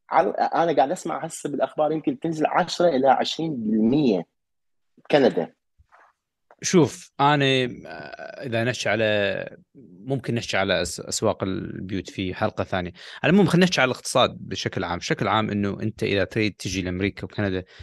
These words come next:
Speaker 2: أكيد دائما أكو فرص موجودة قدامك. ودا أشوف أكو، أنا ق-، نقدر ننقل لكم دائما خبراتنا وتجاربنا مع الناس. هاي نقل الخبرات والنولج هاي كلش مهمة، فتواصلوا ويانا دائما، تواصلوا وياي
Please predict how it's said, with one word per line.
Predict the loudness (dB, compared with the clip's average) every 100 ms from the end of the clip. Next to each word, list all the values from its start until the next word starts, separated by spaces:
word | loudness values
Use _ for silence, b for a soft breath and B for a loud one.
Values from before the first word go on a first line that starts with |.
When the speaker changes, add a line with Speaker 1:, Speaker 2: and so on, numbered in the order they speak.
| B
Speaker 2:
أكيد | -4 -2 2
دائما | 2 0 -4
أكو | -10
فرص | -10 -10 -10
موجودة | -10 -6 -8 -8
قدامك. | -8 -6 -8 -10 b b b -2
ودا | -2
أشوف | 0 -2
أكو، | -2 -6 -4 -4 -6 -8 -2
أنا | 0
ق-، | 0
نقدر | 0 0 2
ننقل | 2 0 -2
لكم | -2 -2
دائما | 0 0 -2
خبراتنا | -4 0 0 0 -6
وتجاربنا | -6 -4 -2 -2 -4
مع | -4
الناس. | -4 -2 -2 -6 b b b b 0
هاي | 2
نقل | 2 -2
الخبرات | -4 -2 0 0 0
والنولج | 0 2 0 -2
هاي |
كلش | -2 -4 -2
مهمة، | -4 -4 -6
فتواصلوا | -4 2 2 4 4
ويانا | 4 2 2
دائما، | 2 2 0
تواصلوا | -2 -2 -2
وياي | 0 0 -2